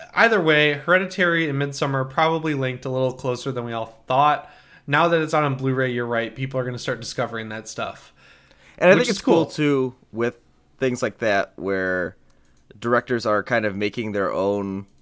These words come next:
Speaker 2: like, small cinematic universe where they're just including bits from their other movies together and it, like,
Speaker 1: Right.
Speaker 2: tying the string between these movies without, like,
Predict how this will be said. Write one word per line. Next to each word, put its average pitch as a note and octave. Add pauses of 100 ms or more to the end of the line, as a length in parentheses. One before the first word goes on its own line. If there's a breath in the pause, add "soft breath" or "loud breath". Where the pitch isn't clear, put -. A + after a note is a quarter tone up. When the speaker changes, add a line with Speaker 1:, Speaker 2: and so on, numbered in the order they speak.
(520)
Speaker 2:
like, F#2
small G2+
cinematic G#2
universe G2+
where F#2
they're G#2+
just G2+
including G2+
bits -
from F#2+
their F#2+
other F#2+
movies F#2+
together G#2 (120)
and G2
it, - (180)
like, G2+
Speaker 1:
Right. A#2
Speaker 2:
tying C#3
the A2+
string B2+
between A#2
these G#2+
movies G#2+
without, G#2
like, F#2